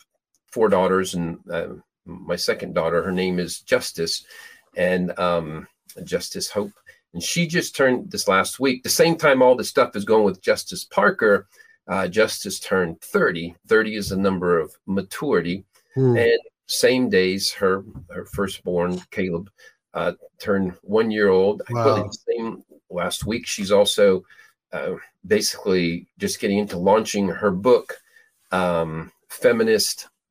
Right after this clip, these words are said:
Speaker 1: um, from feminist to femin-, uh, feminism. I mean, from feminist to
Speaker 2: From
Speaker 1: fem-
Speaker 2: femin-, yeah, fr-, <laughs>
Speaker 1: from
Speaker 2: okay.
Speaker 1: feminist to feminist.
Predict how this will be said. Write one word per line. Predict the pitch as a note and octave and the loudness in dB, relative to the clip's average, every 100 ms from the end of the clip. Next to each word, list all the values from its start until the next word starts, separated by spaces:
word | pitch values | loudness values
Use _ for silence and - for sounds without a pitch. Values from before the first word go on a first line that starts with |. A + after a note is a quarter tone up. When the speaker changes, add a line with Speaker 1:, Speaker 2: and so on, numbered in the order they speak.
| - | -2
Speaker 1:
um, | G2 F#2 E2 E2 - | 0 0 0 -4 -4
from | - F#2 | -2 -2
feminist | - A2+ A#2 G#2+ - | 2 2 2 0 -2
to | G2 | -8
femin-, | - A#2+ G#2+ F2 - - | 0 0 2 -2 -6 -14
uh, | - | -2
feminism. | G#2 G2+ F#2+ A2 E2+ F2 - _ _ _ _ | 0 2 0 -2 -4 -8 -12 _ _ _ _
I | A2+ | 0
mean, | G2 F2 - - - | 0 -2 -8 -18 -18
from | - - F#2 | -8 -4 -2
feminist | F2+ D3 B2+ A2+ G#2+ - - _ _ _ _ _ | 0 0 2 2 0 -2 -10 _ _ _ _ _
to | - A3+ | -10 -4
Speaker 2:
From | G3+ C#3+ | 0 2
Speaker 1:
fem- | B2+ | 4
Speaker 2:
femin-, | B2+ E3 F3 E3+ F3 - - - | 4 6 6 4 2 -4 -16 -18
yeah, | D3 D3+ C#3+ | -4 0 0
fr-, | - - - | -2 -8 -12
<laughs> | - - | -10 -2
Speaker 1:
from | C#3+ D3 | 2 4
Speaker 2:
okay. | - | 4
Speaker 1:
feminist | G#3+ G#3+ G3+ - _ | 4 6 4 2 _
to | - | -2
feminist. | F3+ G3+ F3 D#3 C#3 - - | 2 4 6 6 4 0 -6